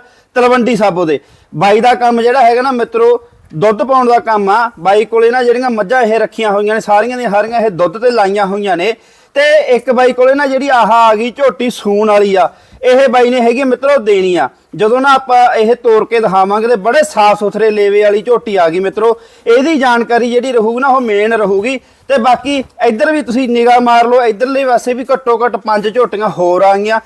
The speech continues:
ਜਿਹੜੀਆਂ ਬਾਈ ਨੇ ਦੁੱਧ ਤੇ ਲਾਈਆਂ ਹੋਈਆਂ।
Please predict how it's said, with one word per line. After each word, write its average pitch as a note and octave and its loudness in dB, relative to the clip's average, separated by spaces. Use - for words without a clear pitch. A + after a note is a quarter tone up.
ਜਿਹੜੀਆਂ B3 2
ਬਾਈ G3+ 2
ਨੇ B3+ -2
ਦੁੱਧ B3+ 2
ਤੇ D4 0
ਲਾਈਆਂ G#3+ 2
ਹੋਈਆਂ। D#3+ 0